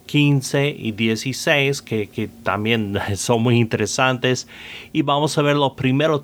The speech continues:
tres capítulos de Primera de Corintios, eh, Segunda de Corintios, ¿no? Eh,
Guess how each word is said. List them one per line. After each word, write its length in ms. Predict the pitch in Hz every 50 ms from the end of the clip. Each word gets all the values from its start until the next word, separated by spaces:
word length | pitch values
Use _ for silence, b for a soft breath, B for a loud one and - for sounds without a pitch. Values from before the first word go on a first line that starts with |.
| -
tres 520 | - 160 156 165 175 165 - - - - - -
capítulos 840 | - - 117 113 - - 143 127 117 - 127 123 123 120 - - -
de 240 | - 120 123 139 143
Primera 400 | - - 127 120 120 120 123 127
de 120 | 127 120
Corintios, 760 | - - 123 117 123 123 123 113 - 123 120 117 113 - - - 165
eh, 240 | 135 123 120 117 110
Segunda 340 | - - 135 147 151 143 131
de 60 | -
Corintios, 640 | - 120 113 110 101 90 - 85 76 71 - - -
¿no? 320 | 101 98 95 98 117 127 B B B B B B B B B B B B
Eh, 440 | 123 123 120 117 117 117 113 110